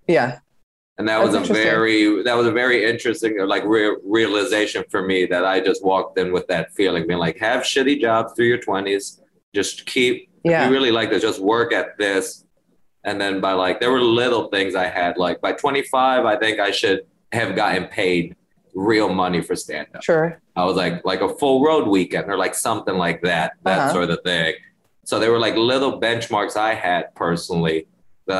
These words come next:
Speaker 2: I think once I
Speaker 1: Yeah.
Speaker 2: started hitting them, it was just like, "Okay, maybe we're onto something," or "We
Speaker 1: Yeah.
Speaker 2: seem we're working." And then when thirty hit, it was like, "Oh, we're, we're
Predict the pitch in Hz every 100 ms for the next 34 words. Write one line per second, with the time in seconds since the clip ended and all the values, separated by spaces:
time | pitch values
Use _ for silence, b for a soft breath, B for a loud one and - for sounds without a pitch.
0 | 92 101 95 92 104 170 160 - 92 87
1 | 85 110 101 90 90 87 87 85 87 85
2 | 82 - _ _ - 311 294 185 170 220
3 | 226 185 139 113 98 - 95 92 107 113
4 | - - 127 208 185 123 165 139 117 107
5 | 107 104 107 98 98 - _ _ - 101
6 | 95 98 87 110 104 104 98 90 101 92
7 | 90 87 80 - _ _ _ _ - 208
8 | 202 208 - - _ _ _ 170 208